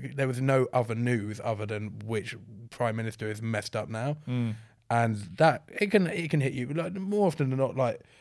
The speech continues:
Speaker 1: if you're dealing in consumer goods, there's always more room in the paper and there's always more news and going through. It's just, like, there can be times when it's tight. And because the journalist pool is shrinking, you will find that more journalists are,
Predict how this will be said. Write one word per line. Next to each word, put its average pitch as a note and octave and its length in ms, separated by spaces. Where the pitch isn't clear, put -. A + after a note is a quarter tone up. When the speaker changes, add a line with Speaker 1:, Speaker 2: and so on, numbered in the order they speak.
Speaker 1:
if C3+ 140
you're C#3+ 220
dealing C#3+ 300
in A2+ 80
consumer A#2 320
goods, G#2 160
there's C3+ 140
always B2+ 280
more A2+ 220
room G#2+ 240
in G#2 80
the G2+ 60
paper A2 340
and G#2 60
there's G#2 100
always G#2 240
more A2 260
news G#2+ 340
and G#2 120
going G#2 200
through. A2 200
It's G2+ 160
just, - 160
like, - 320
there A#2 140
can A2+ 120
be A2 120
times G#2+ 440
when A2 100
it's G#2 200
tight. A2 500
And A#2+ 80
because D3+ 400
the A2+ 220
journalist A#2 640
pool F#2+ 260
is - 120
shrinking, G#2 640
you B2 160
will B2+ 80
find B2+ 260
that F#2+ 60
more B2+ 160
journalists C3+ 500
are, G#2+ 180